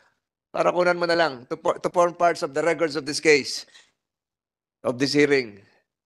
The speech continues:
So, nakita nyo na yung litrato na gusto nyo ipakita kanina kay Senator Estrada na gusto nyo kanina, minamadali nyo si Senator Estrada na may litrato na, na gusto nyo ipakita. Ngayon, gusto na natin makita talaga yung lit-, larawan.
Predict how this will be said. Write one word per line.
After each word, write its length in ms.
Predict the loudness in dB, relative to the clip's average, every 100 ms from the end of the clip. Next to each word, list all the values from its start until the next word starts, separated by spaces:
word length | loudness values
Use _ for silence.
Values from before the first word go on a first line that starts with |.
| _
So, 160 | -6 0
nakita 320 | 2 2 -2
nyo 100 | -2
na 120 | 0
yung 200 | -2 -2
litrato 400 | -6 -2 -2 -2
na 120 | -4
gusto 240 | -4 0 0
nyo 120 | 0
ipakita 360 | -2 0 0 0
kanina 320 | 0 0 0
kay 80 | 0
Senator 360 | 0 -2 -2
Estrada 420 | -4 0 0 2 0
na 200 | -2 -6
gusto 300 | -10 -6 -4
nyo 120 | -4
kanina, 360 | -2 2 4 4
minamadali 640 | 2 0 0 0 0 0
nyo 120 | -4
si 240 | -2 -2 -4 -8 _ _
Senator 400 | 0 2 2 0
Estrada 480 | 0 2 2 4 2
na 80 |
may 160 | 2 -2
litrato 420 | -4 -2 -2 -2
na, 300 | -2 -2 -4 -10 _ _ _
na 140 | -12
gusto 280 | -12 -4 -2
nyo 160 | 0
ipakita. 440 | 0 2 0 4 4
Ngayon, 240 | 6 4
gusto 220 | 2 -6 -4
na 100 | -2
natin 320 | -2 -4 -4
makita 340 | -2 -2 -6
talaga 280 | 0 2 2
yung 120 | 2
lit-, 160 | 0 -2
larawan. 480 | 2 2 2 -2